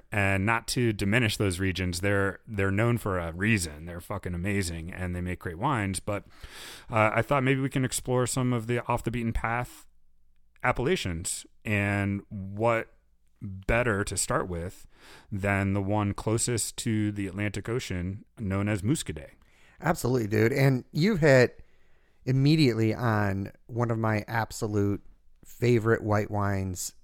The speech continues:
Speaker 1: not just from Loire or from France, but in the world.
Speaker 2: Mm.
Speaker 1: It's something that
Speaker 2: Talking Muscadet here.
Speaker 1: Yeah.
Speaker 2: Awesome.
Speaker 1: Yeah. I mean, it's, to me, it's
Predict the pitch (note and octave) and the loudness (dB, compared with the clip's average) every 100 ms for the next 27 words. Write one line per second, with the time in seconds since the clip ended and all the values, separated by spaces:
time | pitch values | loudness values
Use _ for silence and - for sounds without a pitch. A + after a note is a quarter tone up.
0 | - B2+ D#3 E3 A#2+ C3 A#2 - - A2 | -2 4 4 4 2 2 2 0 0 2
1 | G2+ G2+ G#2+ B2 A#2+ A#2 - G#2 G2+ F#2+ | 2 0 4 6 6 4 2 -4 -4 -6
2 | - D3+ A2 - G#2+ - C#3 A#2+ G2 G#2+ | -2 0 0 -2 -4 -2 -2 -2 0 -2
3 | G2+ F2 F#2 - - G2+ E2+ - _ _ | -2 -8 -16 -16 -6 -4 -4 -8 _ _
4 | _ _ - C3 - - - - - D3 | _ _ 2 2 0 -10 -10 -6 -2 0
5 | D3 B2+ A#2 G#2+ G#2 - G2+ G2 F#2 G2 | 0 2 4 4 2 -2 -2 0 0 0
6 | - E2+ D#2+ D#2 B2+ C#3 B2 G2+ F#2+ F#2+ | -2 -6 -8 -4 6 6 8 6 4 2
7 | - - C3+ C3 A2 G2+ - C3 B2+ B2 | -2 -4 0 4 4 2 0 2 2 2
8 | A2+ - A2+ D3 D#3 G3 F#3 B2 - | -2 -6 -4 2 4 4 4 0 -2